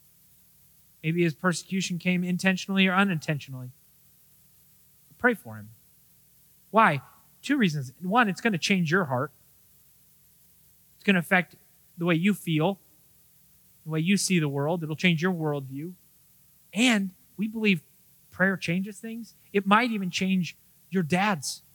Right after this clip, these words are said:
heart. It might even supernaturally affect him.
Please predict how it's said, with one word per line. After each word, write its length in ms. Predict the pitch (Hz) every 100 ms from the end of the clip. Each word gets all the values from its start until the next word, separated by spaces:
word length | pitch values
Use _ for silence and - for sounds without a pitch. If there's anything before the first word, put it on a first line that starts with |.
| _
heart. 220 | - 123 -
It 1120 | _ _ _ _ _ _ _ _ _ _ -
might 160 | 196 220
even 260 | 202 180
supernaturally 960 | - - 240 208 190 196 202 - 160 147
affect 340 | 143 160 151
him. 260 | - 147